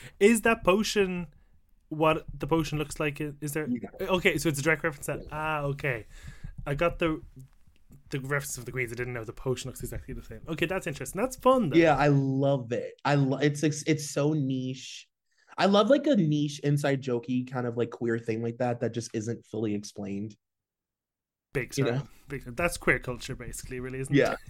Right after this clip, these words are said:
Speaker 1: it? <laughs> Um, okay, so it says that they seem to have to drink it before the results are revealed, which makes
Speaker 2: Mm.
Speaker 1: sense.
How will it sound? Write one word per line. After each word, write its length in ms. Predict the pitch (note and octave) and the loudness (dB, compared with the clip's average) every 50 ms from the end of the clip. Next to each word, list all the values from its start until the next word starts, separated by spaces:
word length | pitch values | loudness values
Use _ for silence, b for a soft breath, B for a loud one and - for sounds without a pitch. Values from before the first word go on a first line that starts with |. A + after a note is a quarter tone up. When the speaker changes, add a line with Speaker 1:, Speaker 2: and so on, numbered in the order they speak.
| - - - | -20 0 0
Speaker 1:
it? 1160 | B3+ B3 - - A3 - - - G3+ - - - F3+ - - - - - - - - D3+ - - | 0 0 2 -2 -4 -4 -2 -4 -4 -4 -4 -8 -10 -10 -8 -8 -8 -8 -8 -6 -8 -8 -8 -8
<laughs> 0 | B B B B B B B B B - | B B B B B B B B B 4
Um, 260 | E3+ E3 E3+ E3 E3 - | 6 6 6 6 4 0
okay, 180 | G3+ F#3+ F#3 D3 | 4 4 6 6
so 160 | C#3+ - F3+ | 6 6 4
it 140 | F3 D#3+ - | 4 4 2
says 340 | G#3+ G#3+ A3+ A#3+ B3 A#3+ - | 0 2 4 2 2 2 0
that 400 | F#3 E3 D#3+ D#3 D#3 D3+ D3 - b b b b | 0 0 2 2 0 -2 -4 -10 b b b b
they 160 | b C#3+ E3+ D#3 | b 0 0 2
seem 220 | - - A3 A3 | 2 0 -2 0
to 100 | - G3+ | 0 -2
have 420 | - - - F#3 F3+ - - - - | -4 -4 -4 -4 -6 -6 -8 -8 -8
to 480 | - - F3+ E3+ D#3 D3+ D3 C#3+ C#3 - - - - - _ _ - _ - - | -2 0 2 4 4 4 4 2 -2 -8 -16 -20 -20 -20 _ _ -20 _ -20 -10
drink 420 | - D3+ D#3 E3 E3+ E3+ - - | -4 -2 0 0 0 -2 -2 -2
it 300 | C3+ A#2+ A#2+ A#2 - - - - | -2 -2 -2 -4 -6 -8 -8 -6
before 1040 | C#3 C3 - - - - E3+ E3 D3+ D3 D3 D3 C#3+ C#3 C3+ C3+ C3+ C#3 C3+ - b b b b b b b b b b - - - | -6 -6 -6 -8 -8 -2 0 2 4 4 4 4 4 2 2 2 2 0 -2 -4 b b b b b b b b b b -20 -20 -8
the 600 | - C#3+ C3+ C3 B2 A#2+ A#2 A#2 A2+ A2+ A2+ A#2+ | -4 -4 -2 -2 -2 -2 -2 -2 -4 -4 -4 -4
results 580 | B2 A#2+ C3 B2 G2 C#3 C3 C3 B2 - - - | -4 -2 -4 -2 0 0 0 0 -2 -4 -8 -8
are 160 | D3 B2+ A#2 | -8 -6 -6
revealed, 420 | A2 G#2+ G2+ A2 G#2+ F#2+ G2+ - - | -6 -6 -6 -8 -10 -10 -12 -12 -14
which 200 | C3 - - - | -12 -12 -10 -10
makes 240 | A#2 A#2 - - - | -10 -10 -8 -10 -10
Speaker 2:
Mm. 40 | - | -8
Speaker 1:
sense. 440 | A#2 A2+ A2 G#2+ G#2+ - - - | -6 -8 -8 -8 -10 -10 -12 -12